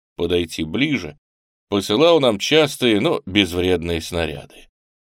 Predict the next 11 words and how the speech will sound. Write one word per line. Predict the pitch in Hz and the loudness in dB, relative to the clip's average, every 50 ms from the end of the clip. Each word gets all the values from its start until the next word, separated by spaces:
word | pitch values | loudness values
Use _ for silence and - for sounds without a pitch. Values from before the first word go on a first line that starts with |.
| _ _ _ | _ _ _
Хуже | - - 127 175 143 117 123 117 | -6 -2 0 0 0 2 0 0
было | 123 147 147 135 127 117 | 2 2 2 4 4 4
на | 113 107 | 4 2
станции, | 98 - - 127 127 123 117 110 104 - 113 110 101 82 | 0 0 2 2 4 4 4 2 0 0 0 2 2 0
которую | - 95 92 85 - 117 117 110 110 107 101 98 | 0 -2 -2 0 2 2 4 4 4 4 4 4
раньше | 104 113 110 104 101 - 110 98 | 4 4 4 2 0 -2 -2 -2
заняли | 85 90 101 110 107 104 104 104 101 | 0 2 2 2 2 2 2 0 0
корниловцы, | 95 - 110 110 107 110 123 143 131 104 87 - - - - - 57 60 _ | 0 2 4 4 4 2 2 0 0 0 -2 -4 -6 -10 -14 -14 -14 -12 _
прикрывая | - 95 95 85 - 104 107 104 98 85 80 80 | -2 -2 -2 0 2 2 4 4 4 2 2 2
наш | 87 92 82 - | 0 -2 -4 -4
переход. | - - 95 101 107 - - - - - - | -2 -2 0 0 -2 -2 -6 -10 -12 -14 -18